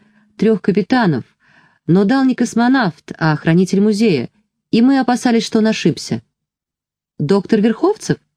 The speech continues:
спросил женский голос. «Да, а вы его знаете?» «Отлично знаю», — ответила женщина. «Он чудесный, добрый старик. Как жаль, что мы с вами не встретились раньше.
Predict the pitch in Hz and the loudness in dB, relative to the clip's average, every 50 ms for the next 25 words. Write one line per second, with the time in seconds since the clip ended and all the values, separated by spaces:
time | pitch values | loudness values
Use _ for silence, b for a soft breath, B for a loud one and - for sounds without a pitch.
0 | _ _ _ _ _ _ _ _ - - - 196 180 - 202 160 190 180 175 - | _ _ _ _ _ _ _ _ -8 -2 -2 0 0 0 0 2 0 0 0 0
1 | - 208 190 175 147 131 120 - - _ _ _ _ _ - 147 143 160 156 147 | 0 0 2 2 0 -2 -4 -8 -12 _ _ _ _ _ -6 -2 0 0 0 0
2 | 165 190 - _ - - 160 143 165 196 208 220 226 202 226 285 339 370 330 - | -2 -4 -6 _ -4 -2 0 2 2 2 2 2 2 2 2 2 2 0 0 -2
3 | - - - - _ _ b b b b b b b b b _ - 139 139 - | -4 -6 -6 -8 _ _ b b b b b b b b b _ -2 -2 0 2
4 | 175 226 - - 294 302 277 240 247 240 190 165 151 147 - 180 165 202 202 220 | 0 0 2 2 2 2 2 2 2 2 2 0 0 0 -2 0 0 2 0 2
5 | 208 226 180 151 - - 127 123 113 b b b b b b 160 196 226 - - | 2 2 0 0 0 -2 -2 -2 -4 b b b b b b 0 0 2 2 2
6 | 226 185 214 277 294 - - 277 262 208 254 277 220 - 269 - - - 269 262 | 0 2 2 0 0 0 0 0 0 2 2 0 0 0 -2 -2 -2 0 0 2
7 | 226 190 139 - - - _ _ _ _ _ _ _ _ - 196 208 196 196 185 | 2 0 0 -2 -8 -20 _ _ _ _ _ _ _ _ -2 0 0 0 2 2
8 | 240 240 226 185 - - 180 175 185 180 - - 190 202 196 185 180 180 180 - | 2 0 0 -2 -2 0 0 2 2 0 0 0 0 2 4 4 4 2 0 0
9 | - - 190 208 202 180 185 175 180 - - 185 190 175 156 - - - 117 | -2 0 0 0 2 2 2 0 0 0 0 0 0 0 0 -2 -4 -6 -6